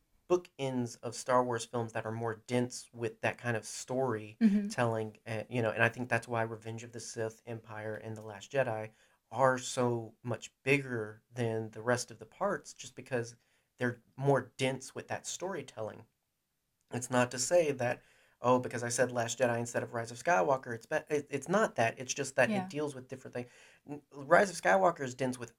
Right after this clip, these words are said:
Speaker 1: other storytelling, and we'll talk about that when we actually get there and everything. So, if you can't tell, we're, we're doing an entire series called
Speaker 2: Yeah.
Speaker 1: We Love Each Film,
Speaker 2: We're gonna
Speaker 1: so it,
Speaker 2: talk about it
Speaker 1: I
Speaker 2: a
Speaker 1: don't, you're not
Speaker 2: lot.
Speaker 1: gonna hear any cri-, um, well,
Speaker 2: You're gonna hear some criticisms,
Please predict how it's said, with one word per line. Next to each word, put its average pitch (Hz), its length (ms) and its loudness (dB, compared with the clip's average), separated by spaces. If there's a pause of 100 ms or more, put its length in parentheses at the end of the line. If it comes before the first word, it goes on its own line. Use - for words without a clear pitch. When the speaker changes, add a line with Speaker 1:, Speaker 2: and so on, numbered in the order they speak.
Speaker 1:
other 131 260 2
storytelling, 110 840 -10
and 113 100 -8
we'll 117 120 -8
talk 151 280 -4
about 120 240 -2
that 117 140 -4
when 117 80 -10
we 113 80 -10
actually 113 320 -14
get 139 260 -8
there - 100 -16
and 110 100 -16
everything. 113 340 -18
So, 117 240 -8 (380)
if - 100 -6
you 147 60 -10
can't 247 200 12
tell, 202 160 10
we're, 151 160 2 (100)
we're 143 140 4
doing 214 220 8
an 165 80 10
entire 180 260 6
series 151 280 -4
called 135 200 2
Speaker 2:
Yeah. 120 260 10
Speaker 1:
We 127 60 0
Love 147 320 12 (360)
Each 151 240 0
Film, 160 340 8
Speaker 2:
We're 254 80 8
gonna 294 140 12
Speaker 1:
so 269 60 12
it, 226 60 12
Speaker 2:
talk 190 200 4
about 175 240 10
it 180 100 12
Speaker 1:
I 180 60 12
Speaker 2:
a - 20 12
Speaker 1:
don't, 180 160 10 (140)
you're 160 100 8
not 190 160 12
Speaker 2:
lot. 185 60 2
Speaker 1:
gonna 160 140 12
hear 151 200 2
any 131 140 2
cri-, 117 180 -8 (160)
um, 127 280 6 (120)
well, 120 220 -2 (260)
Speaker 2:
You're 269 80 -4
gonna 311 100 4
hear 277 120 6
some 233 220 4
criticisms, 180 720 -8